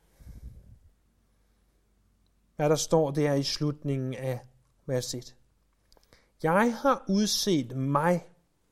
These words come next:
en af hans sønner, "til konge." Kan I huske, at Saul, han var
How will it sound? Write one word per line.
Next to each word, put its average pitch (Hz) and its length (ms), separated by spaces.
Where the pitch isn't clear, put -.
en 160 220
af 131 80
hans 123 180
sønner, 139 380
"til - 220
konge." 151 380
Kan 208 120
I - 20
huske, 285 640
at 180 280
Saul, 214 640
han 185 300
var 127 360